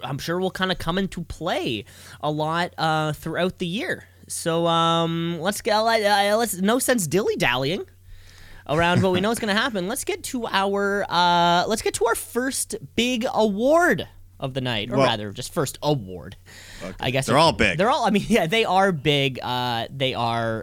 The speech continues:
Speaker 1: uh, huge. So let's actually just kick this one off. Um, here we go. I'm looking at it.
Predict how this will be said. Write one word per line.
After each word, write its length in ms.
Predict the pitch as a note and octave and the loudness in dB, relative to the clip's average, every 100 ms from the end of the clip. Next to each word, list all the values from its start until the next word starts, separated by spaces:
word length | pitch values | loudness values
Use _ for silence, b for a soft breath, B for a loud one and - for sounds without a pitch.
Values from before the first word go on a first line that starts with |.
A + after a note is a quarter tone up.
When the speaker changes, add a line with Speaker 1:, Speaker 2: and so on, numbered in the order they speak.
| - | -6
Speaker 1:
uh, 340 | G#2+ G2+ G2 | -6 -4 -6
huge. 380 | - G2+ D#2+ - | -8 -10 -10 -10
So 100 | D#3+ | -4
let's 180 | F3 G3 | -2 0
actually 260 | G#3 - | -2 0
just 120 | F3+ - | -4 -2
kick 160 | A3 | -4
this 120 | G#3 | -2
one 160 | G#3 G3 | -2 0
off. 440 | F3+ F#3 F#3 - - | 2 0 -2 -6 -10
Um, 840 | D#3 D#3 D#3+ D#3+ D#3+ D#3+ D#3+ E3 E3 | -4 0 0 0 0 -2 -4 -4 -4
here 140 | G3 C#4 | -2 0
we 80 | |
go. 220 | F3+ B2 - | 0 -2 -4
I'm 160 | D#3 F#3 | -4 0
looking 220 | F#3 E3 | 0 0
at 180 | D3+ D3+ | 0 0
it. 140 | - | -4